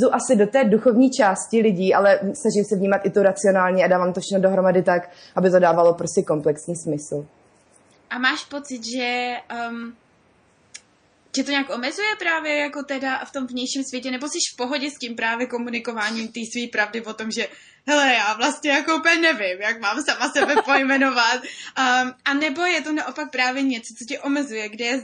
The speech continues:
Speaker 2: právě takovej ten bod toho střetu, toho, že prostě člověk se snaží jít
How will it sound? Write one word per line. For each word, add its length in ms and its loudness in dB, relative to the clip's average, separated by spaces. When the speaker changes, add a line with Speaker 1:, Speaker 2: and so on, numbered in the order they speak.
Speaker 2:
právě 360 -2
takovej 440 -6
ten 240 -2
bod 260 -8
toho 240 -8
střetu, 640 -8
toho, 300 -6
že 120 -2
prostě 420 -6
člověk 500 -2
se 100 -6
snaží 640 -8
jít 320 -2